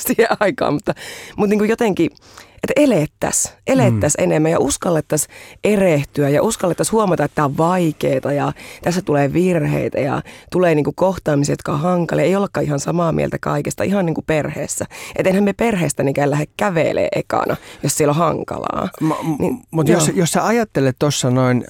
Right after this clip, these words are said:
Speaker 2: niin, niin tota, nythän, nythän me sit nähdään, mitä tapahtuu siis tän joulun jälkeen.
Speaker 1: Mm.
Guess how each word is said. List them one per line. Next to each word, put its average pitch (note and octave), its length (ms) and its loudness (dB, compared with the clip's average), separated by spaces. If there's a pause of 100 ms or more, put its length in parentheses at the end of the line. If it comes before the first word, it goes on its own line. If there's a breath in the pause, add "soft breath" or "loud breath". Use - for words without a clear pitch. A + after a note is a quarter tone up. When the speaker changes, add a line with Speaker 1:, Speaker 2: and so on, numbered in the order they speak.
Speaker 2:
niin, B2 280 2 (100)
niin B2+ 200 0
tota, B2+ 380 0 (960 loud breath)
nythän, E3 340 0
nythän D3+ 360 0
me D3 80 2
sit C#3 160 0 (240)
nähdään, C#3 460 0
mitä G#2+ 200 -2
tapahtuu G#2 760 -6
siis G#2+ 280 -8
tän G#2 160 -2
joulun G2+ 420 0
jälkeen. D#3+ 580 0
Speaker 1:
Mm. - 180 -20